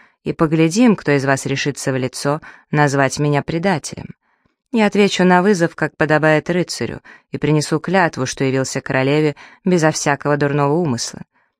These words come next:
Я докажу это на поединке, если понадобится такое испытание». «Стыдись, предатель», — вопил Мордред, — «захотим, так прямо сейчас убьём тебя. Король Артур предоставил нам право убить тебя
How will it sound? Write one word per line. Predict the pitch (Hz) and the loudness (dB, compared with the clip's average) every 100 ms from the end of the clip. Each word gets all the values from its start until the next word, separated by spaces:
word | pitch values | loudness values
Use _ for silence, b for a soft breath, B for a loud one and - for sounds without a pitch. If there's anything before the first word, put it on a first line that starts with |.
| _ - | _ -4
Я | 190 | 0
докажу | 165 175 160 165 | 0 2 2 4
это | 156 151 | 2 2
на | 151 | 0
поединке, | 139 160 160 190 131 - - B B | 0 0 0 0 -2 -4 -12 B B
если | - 135 | -8 -4
понадобится | 143 143 143 139 135 139 135 | -2 0 2 2 2 -2 -4
такое | 143 - 143 | -4 0 -2
испытание». | 139 - 160 165 135 - _ _ _ _ _ _ _ _ _ _ b b b | -2 -6 -4 -2 -4 -8 _ _ _ _ _ _ _ _ _ _ b b b
«Стыдись, | - - 190 170 196 180 | -16 0 2 4 4 2
предатель», — | - 175 175 196 175 160 170 | 0 0 2 4 4 2 2
вопил | 156 147 160 | 2 2 2
Мордред, — | 160 180 156 135 131 - B B - | 2 2 2 0 -4 -8 B B -4
«захотим, | 151 170 160 202 196 | -2 2 2 2 2
так | 175 - | 0 -2
прямо | 175 175 165 | 2 2 2
сейчас | - 180 - 196 165 | 0 -2 0 0 0
убьём | 160 151 160 135 | -2 -2 0 0
тебя. | 123 - - - b b b - | -4 -8 -10 -14 b b b -4
Король | 202 208 196 | 0 4 6
Артур | 185 170 190 180 | 4 2 0 0
предоставил | 175 175 165 - 180 165 165 | 0 2 0 0 2 4 4
нам | 165 | 2
право | 160 - 180 143 | 0 0 2 2
убить | 139 131 151 | 0 0 -2
тебя | - 170 165 | -4 -2 -2